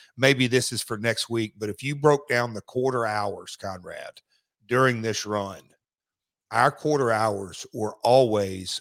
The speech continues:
super, super successful. And I really think that it was an entertainment package,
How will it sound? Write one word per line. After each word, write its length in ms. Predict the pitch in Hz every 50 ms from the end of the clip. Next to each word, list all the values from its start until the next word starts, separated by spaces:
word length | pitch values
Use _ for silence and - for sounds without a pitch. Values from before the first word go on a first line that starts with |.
| _ _
super, 800 | - - - - - - - 160 156 143 - - 113 98 92 98 - _
super 440 | - - - - 113 98 - - 98
successful. 600 | - - 110 98 - - 104 90 80 - - - _ _ _ _ _ _ _ _ _ _ _ _ _ -
And 500 | 123 120 117 113 110 110 110 107 113 113 - _ -
I 120 | - 120 131
really 320 | 143 143 147 135 127 120
think 420 | 120 - 139 139 139 135 - -
that 120 | - 113 113
it 80 | 113
was 140 | 107 107 104
an 100 | 113 107
entertainment 720 | - 123 131 143 139 - - 131 123 120 113 107 104 -
package, 720 | - 131 131 131 131 123 - 107 92 87 - - - -